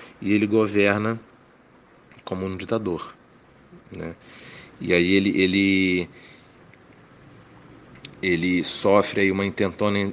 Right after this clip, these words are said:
integralista, né? Os, os, os membros do governo integrali-, do Partido Integralista v-, se voltam contra o governo Vargas, mas são rapidamente contidos,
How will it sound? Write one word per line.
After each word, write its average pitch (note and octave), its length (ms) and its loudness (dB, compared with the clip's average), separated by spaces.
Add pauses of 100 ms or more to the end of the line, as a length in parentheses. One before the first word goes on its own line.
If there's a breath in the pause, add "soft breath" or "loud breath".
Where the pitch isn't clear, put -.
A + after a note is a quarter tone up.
(100)
integralista, G2+ 1000 -2
né? G#2+ 300 -4 (260)
Os, F2 340 -8
os, E2+ 360 -10 (420 loud breath)
os D#2+ 100 -12
membros G#2 540 0
do F#2+ 80 -6
governo F#2 420 -2
integrali-, F#2 640 -4
do E2 380 -2
Partido F2+ 360 -4
Integralista F2+ 720 -2 (360 loud breath)
v-, F2 280 -10
se - 200 -8
voltam G2 540 4
contra F#2+ 720 -2 (380 loud breath)
o - 60 -14
governo F#2 380 -4
Vargas, G2 440 -2
mas F#2+ 180 -6
são G2 300 -8
rapidamente F#2+ 800 -8
contidos, G#2+ 800 -6